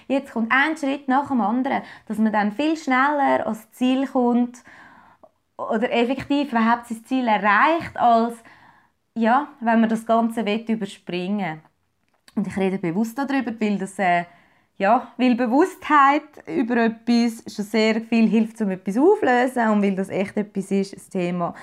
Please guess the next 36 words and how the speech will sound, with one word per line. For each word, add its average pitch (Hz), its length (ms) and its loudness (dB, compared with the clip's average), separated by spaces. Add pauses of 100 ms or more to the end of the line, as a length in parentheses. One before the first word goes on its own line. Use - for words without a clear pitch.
(380)
wo 170 160 -2
mir 185 440 4
also 170 420 -2
schon 151 240 -2
auch 143 200 2
nachhängen. 160 760 -4
Wie 175 120 -6
wenn 190 140 2
ich 226 180 2
so, 185 200 0 (1800)
ja, 175 520 0 (160)
ich, - 200 -6
ich - 120 -6
habe 381 220 4
oft 330 200 -2
das - 160 -18
Gefühl, 277 460 2
dass 240 200 0
ich, 247 260 0
dass 226 180 -4
ich 233 180 -4
schon 220 200 0
mehr 233 300 2 (100)
hätte 254 240 0
müssen 233 340 2
erreichen 220 840 0
in 214 140 -6
meinem 220 180 -2
Alter. 214 420 2
Und 208 100 -2
ich - 80 -10
habe - 120 -12
oft 208 260 -6
das - 120 -20
Gefühl, 262 400 -4
ich, 220 120 -8